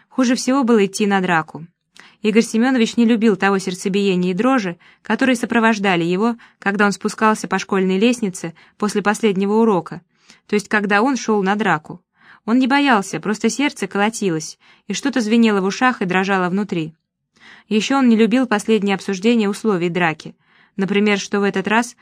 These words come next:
будут драться до первой крови, и последние обидные слова, которые необходимы были для начала. Сам он обычно молчал, но старался ударить первым.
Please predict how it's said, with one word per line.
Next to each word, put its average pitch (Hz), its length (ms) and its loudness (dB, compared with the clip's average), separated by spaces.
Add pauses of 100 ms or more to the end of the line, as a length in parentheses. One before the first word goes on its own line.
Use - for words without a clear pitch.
(200)
будут 196 260 0
драться 202 340 0
до 190 120 0
первой 190 280 0
крови, 165 460 -4 (320)
и - 60 -16
последние 196 480 0
обидные 190 360 -2
слова, 190 460 -2 (220)
которые 196 320 -2
необходимы 185 580 0
были 185 220 0
для 165 180 -6
начала. 180 520 -4 (1120)
Сам 262 220 0
он 247 100 4
обычно 233 340 2
молчал, 220 560 0 (240)
но 190 100 -4
старался 220 440 0
ударить 185 360 -2
первым. 156 460 -4